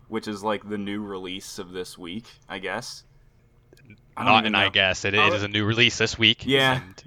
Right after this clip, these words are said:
Speaker 2: it is a game.
Speaker 1: It's the one that's most talked about, too, I guess,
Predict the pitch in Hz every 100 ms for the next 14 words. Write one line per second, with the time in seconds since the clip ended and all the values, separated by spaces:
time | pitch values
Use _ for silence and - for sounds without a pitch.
0 | - 110 110 113 90 82 135 - 156 160
1 | 147 139 - - - 135 127 127 - -
2 | 120 127 117 120 120 - 123 117 120 120
3 | - - 113 113 117 -